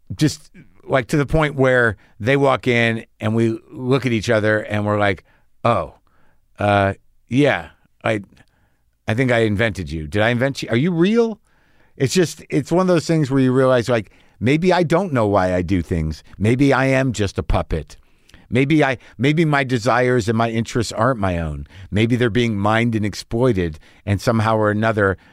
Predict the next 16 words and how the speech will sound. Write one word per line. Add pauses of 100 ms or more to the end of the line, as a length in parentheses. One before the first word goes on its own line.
(160)
I've (240)
met
the
other
guy (140)
that
ex-,
has
exactly (400)
my
particular
tastes. (360)
It's
an
awkward
moment,